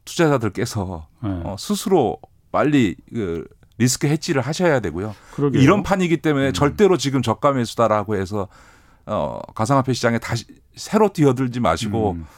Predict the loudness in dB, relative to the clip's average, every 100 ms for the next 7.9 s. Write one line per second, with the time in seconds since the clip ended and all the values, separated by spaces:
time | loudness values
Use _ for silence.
0 | -20 _ 2 4 4 4 4 4 4 4
1 | 4 4 2 2 2 4 2 2 2 2
2 | 0 0 0 2 2 2 4 2 2 2
3 | 2 2 0 -2 -12 -20 -20 -20 _ _
4 | -6 2 4 4 4 4 4 4 2 2
5 | -2 0 -2 -2 -4 -6 -4 -6 -6 -2
6 | 2 2 2 -2 _ _ _ -20 _ -6
7 | -4 -2 2 4 4 0 -2 -2 -4